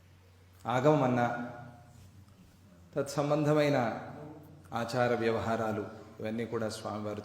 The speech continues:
చాలా ఆనందంగా ఇష్టపడి స్వీకరిస్తారు. వెంకటేశ్వర స్వామి వారి అనుగ్రహంతో ధర్మగిరిలో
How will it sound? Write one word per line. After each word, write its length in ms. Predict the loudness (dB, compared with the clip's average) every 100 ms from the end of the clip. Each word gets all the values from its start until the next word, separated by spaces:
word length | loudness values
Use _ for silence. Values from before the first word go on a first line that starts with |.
| -4
చాలా 220 | -2 -2 -4 -10 -16 -20 -20 -20 -20 -20 -20 -10
ఆనందంగా 460 | -4 0 0 2 2 2
ఇష్టపడి 420 | 0 2 4 4
స్వీకరిస్తారు. 800 | 0 -2 0 -2 -2 -6 -8 -8 -16 -20 -20 -20 -20 -20 -20 -20 -20 -20 -20 -20 -20 -20 -20 _ -20 -20 -20 -20 -20 -20 -20 _ _ -14
వెంకటేశ్వర 640 | -6 2 8 8 8 4 2 2
స్వామి 340 | 0 0 0 -4 -10 -16 -20 -20 -20 -20 -20 -20 -20 -20 -20 -20 -20 -20 -20 -20 _ -20 -20 -20 -20 -18 -2
వారి 200 | 2 2
అనుగ్రహంతో 680 | 2 4 4 4 0 0 -2 -4 -10 -16 -10
ధర్మగిరిలో 640 | -6 -4 -2 0 2 2